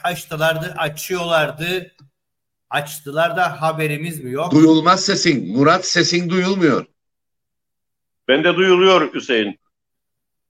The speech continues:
Speaker 2: Bende duyulmuyor.
Speaker 1: Baktım bir sıkıntı
Speaker 3: Evet.
Speaker 1: yok.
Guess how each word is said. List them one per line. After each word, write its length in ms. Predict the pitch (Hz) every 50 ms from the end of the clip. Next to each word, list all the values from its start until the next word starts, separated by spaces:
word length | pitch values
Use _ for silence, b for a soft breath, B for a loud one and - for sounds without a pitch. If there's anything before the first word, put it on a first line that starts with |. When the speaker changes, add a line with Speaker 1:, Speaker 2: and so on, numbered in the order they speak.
| _ _ _ _ _ _ _ _ _ _ _
Speaker 2:
Bende 380 | - 127 139 139 147 170 160
duyulmuyor. 640 | 165 170 180 185 196 196 156 147 151 170 180 180 - _ _ _ _ _ _ _ _ _ _ _ _ _ _ _ - _ _ _ _ _ _ _ _ _ _ _ _ _ _ _ _ _ _ _ _ _ _ _ _ _ _ _ _ _ _ _ _ _ _ _ _ _ _ _ -
Speaker 1:
Baktım 560 | 131 127 - - - 160 160 175 175 165 -
bir 60 | 147
sıkıntı 320 | - - - 127 127 139
Speaker 3:
Evet. 120 | 147 127 98
Speaker 1:
yok. 300 | 80 131 - - _